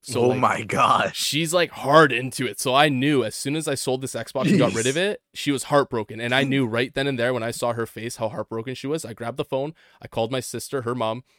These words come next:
Speaker 1: and I said, "I know what we're gonna get Peyton for Christmas. We're getting her an Xbox." So the Xbox Series
Speaker 2: Aw.
Speaker 1: S is in my closet right now. Yeah, her sister knows. I, I showed it to her older sister. I know she won't spoil it for her. And she was like, "Dude, she's gonna cry."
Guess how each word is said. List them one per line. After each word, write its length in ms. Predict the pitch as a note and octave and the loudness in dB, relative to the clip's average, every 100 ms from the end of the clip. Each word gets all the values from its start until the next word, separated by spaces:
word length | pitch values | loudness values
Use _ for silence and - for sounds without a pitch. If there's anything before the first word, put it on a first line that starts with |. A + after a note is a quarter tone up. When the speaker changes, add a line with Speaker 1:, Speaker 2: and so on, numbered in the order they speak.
| _ | _
Speaker 1:
and 100 | A2+ | -8
I 60 | A2+ | -4
said, 220 | - A2 | -2 -2
"I 60 | |
know 120 | A2 A#2 | 0 -2
what 80 | |
we're 100 | A2+ | -2
gonna 140 | A#2 A2+ | -6 -4
get 160 | A2+ | -6
Peyton 220 | - G#2+ G#2+ | -6 -10 -10
for 120 | A2 | -10
Christmas. 460 | A2+ A2 D3 E3 - _ - | -8 -8 -10 -12 -14 _ -4
We're 140 | B2 | -2
getting 200 | A2+ A2 | 0 -2
her 100 | A2+ | -4
an 60 | A2 | -6
Xbox." 520 | G2 - - - - - _ | -8 -12 -18 -18 -20 -20 _
So 480 | _ - G#2+ G#2+ G#2 - _ | _ -8 -4 -4 -8 -14 _
the 120 | B2 | -4
Xbox 360 | A#2+ - B2+ B2+ | -4 -4 -4 -4
Series 360 | C#3 C3 B2+ A2 | -4 -2 -2 -2
Speaker 2:
Aw. 80 | B2 | -2
Speaker 1:
S 140 | - | -4
is 100 | A2+ | -8
in 160 | A#2 A#2+ | -6 -4
my 100 | A#2+ | -4
closet 400 | - A2 A2 A2 | -4 -4 -6 -6
right 220 | A2 A2 | -6 -8
now. 300 | G#2+ A2 C#3 _ _ _ _ _ - | -8 -10 -10 _ _ _ _ _ -8
Yeah, 240 | A2+ G#2+ | -6 -4
her 140 | C3 | -2
sister 440 | C3 - D3+ - C3 | -2 -2 -4 -2 -2
knows. 300 | A2 A2 B2 | -2 -4 -4
I, 140 | A2+ | -6
I 80 | G#2+ | -8
showed 260 | A2 - A#2 | -8 -6 -8
it 100 | A2+ | -8
to 100 | A#2+ | -8
her 80 | G#2+ | -6
older 240 | G#2+ G#2+ | -6 -8
sister. 280 | - A2 C3+ | -12 -8 -4
I 60 | A#2+ | -4
know 120 | A2 | -4
she 140 | - | -8
won't 180 | A2+ G2 - - | -10 -10 -18 -18
spoil 320 | - G2+ F#2+ | -12 -12 -12
it 80 | - | -10
for 140 | A2 | -8
her. 100 | A#2+ | -6
And 120 | B2+ | -6
she 200 | A2+ B2 | -6 -6
was 120 | B2 | -6
like, 200 | A2 G#2 | -6 -12
"Dude, 180 | - F2 | -16 -18
she's 160 | - G2+ | -16 -16
gonna 160 | G#2 | -18
cry." 380 | G2+ - - - | -16 -16 -16 -18